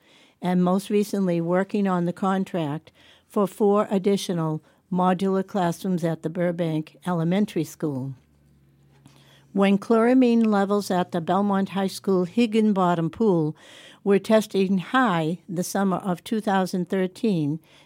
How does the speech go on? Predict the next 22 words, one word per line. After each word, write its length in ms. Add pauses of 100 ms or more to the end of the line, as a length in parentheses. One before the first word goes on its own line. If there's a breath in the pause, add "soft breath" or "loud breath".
(100)
the 140
entire 460
pool 400
needed 400
to 140
be 180
drained, 560
cleaned, 460
and 140
repaired. 580 (580 soft breath)
An 180
ultraviolet 920
filter 720
was 200
added 400
to 140
the 120
water 320
line 340
for 240
the 100
pool, 460